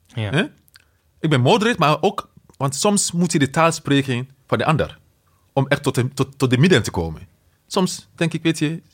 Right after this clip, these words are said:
Speaker 2: Je hebt mijn telefoonnummer." Vooral mensen die mijn telefoonnummer hebben... Ze hebben persoonlijke contact met mij. Als jij mij niet belt of met mij praat... En ga je op social media mij aanvallen... Dan heb je andere bedoeling. Dan denk ik:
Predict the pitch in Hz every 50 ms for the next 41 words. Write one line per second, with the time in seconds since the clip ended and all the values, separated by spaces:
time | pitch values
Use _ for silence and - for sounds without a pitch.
0 | _ _ _ - 147 143 151 156 156 147 131 147 131 - - 165 147 120 98 80
1 | 80 - - - - - 175 170 180 175 180 170 165 151 160 151 127 - 127 -
2 | - 151 135 135 135 127 127 - - - 127 139 139 120 110 117 110 107 104 104
3 | - - - - - - - - - - 120 123 131 139 123 107 - - - 127
4 | - 147 151 139 127 - 110 101 117 107 98 87 - 95 87 95 127 - - -
5 | - - - - - 127 - - 135 131 123 123 127 151 139 107 95 113 107 87
6 | 73 - - - - _ _ - - 123 110 104 98 127 151 147 143 104 92 87
7 | - 107 98 - 139 139 - 123 - - - 101 - - 202 196 143 131 117 101
8 | 95 90 - 90 92 87 - 87 82 80 98 131 - _ _ _ _ _ _ _
9 | _ _ - - 101 143 143 - - 160 151 120 101 92 82 90 80 71 76 85
10 | - _ _ _ _ _ _ _ _ _ _ _ - - 107 123 151 139 139